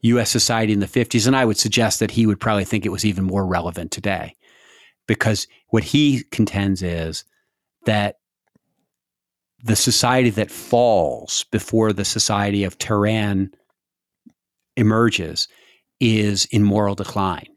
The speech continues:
And he, he has a couple of teachers in the book, literally teachers that are teaching this young man their moral history. And they talk about what went wrong with Earth's society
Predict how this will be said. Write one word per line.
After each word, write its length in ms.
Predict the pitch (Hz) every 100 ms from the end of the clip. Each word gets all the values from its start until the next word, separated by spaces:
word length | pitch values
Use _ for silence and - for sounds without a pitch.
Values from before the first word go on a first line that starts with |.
| _ _ _ _ _ -
And 240 | - 107 98
he, 300 | 87 120 120
he 160 | - 120
has 240 | 107 117
a 100 | 110
couple 320 | - 127 120
of 100 | 113
teachers 760 | - - 131 - 101 85 - - _ _ -
in 120 | 101
the 60 |
book, 340 | 95 101 92 -
literally 480 | 107 120 117 101 95
teachers 480 | - 120 107 98 -
that 120 | 104
are 60 |
teaching 480 | 92 - 120 - 107
this 220 | 101 95
young 260 | 110 98 98
man 480 | 104 107 87 85 90 _ _ _ _
their 140 | 120 98
moral 340 | 101 107 101
history. 560 | 87 104 - 123 143 143 _ _ _ _ _ _ _ _ - -
And 380 | - 113 104 101 - - - _ _ _ _ _ - -
they 160 | 127
talk 320 | 117 123 117
about 320 | 131 107 90 - _
what 260 | 113 110
went 220 | 117 104 110
wrong 300 | 107 104 101
with 160 | 98
Earth's 260 | 104 95 -
society 680 | - - 95 92 82 -